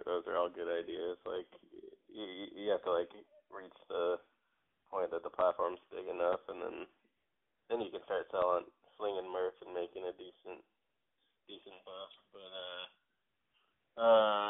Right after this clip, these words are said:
yeah, I don't know. It's, it's tough. I, I went down the rabbit hole at some point about, uh, like, passive income type of things,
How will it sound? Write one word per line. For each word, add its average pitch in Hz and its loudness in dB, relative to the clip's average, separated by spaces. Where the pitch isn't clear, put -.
yeah, 107 2
I - 0
don't 110 0
know. 98 0
It's, - -14
it's - -20
tough. 110 -2
I, 110 4
I 120 0
went 151 0
down 120 10
the 104 4
rabbit 104 8
hole 98 0
at - -16
some 98 -4
point 95 -2
about, 87 0
uh, 82 2
like, 80 -4
passive 90 0
income 87 -4
type 87 -4
of 85 -10
things, 87 -6